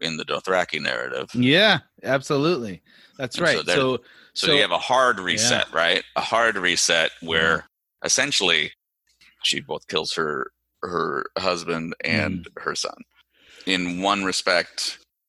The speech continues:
Speaker 1: one seemed more like, "Oops, I didn't realize that was the exchange." But on the other hand, I don't, I don't know.
Speaker 2: I think that she kinda knew what she was trading. I mean, she, the,
Speaker 1: Yeah.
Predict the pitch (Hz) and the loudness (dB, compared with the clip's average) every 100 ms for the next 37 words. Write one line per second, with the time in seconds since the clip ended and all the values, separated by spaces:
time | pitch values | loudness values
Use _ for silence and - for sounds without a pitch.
0 | _ 85 85 80 73 - - 82 78 - | _ -2 -2 -2 -8 -6 -4 -2 -4 -8
1 | 80 78 76 76 67 69 - - 123 139 | -6 -4 -4 -2 -2 -4 -8 -2 -2 0
2 | - 95 104 80 95 92 90 85 90 85 | 0 0 2 2 2 4 2 2 0 2
3 | 90 - 85 - - 95 92 92 87 - | -2 -2 -2 -2 2 4 4 0 -4 -4
4 | 85 80 80 82 80 80 80 78 76 78 | -2 -2 0 0 0 -2 -2 -4 -4 -4
5 | 92 95 - - 82 117 123 107 110 107 | 0 -2 -2 -8 -2 -2 -2 -2 2 4
6 | 95 82 82 - - - - - - 262 | 4 2 -4 -14 -20 -20 -20 -14 0 2
7 | 302 - 320 294 - 247 - 226 190 - | 2 0 0 2 2 0 0 -2 -4 -2
8 | 202 208 196 180 175 170 156 - - 139 | 2 4 6 6 6 4 2 0 2 2
9 | 120 104 - - 127 107 95 90 85 - | 2 0 -4 -2 2 2 0 -4 -6 -6
10 | 127 147 143 - 104 101 87 80 | 0 4 4 4 4 4 2 0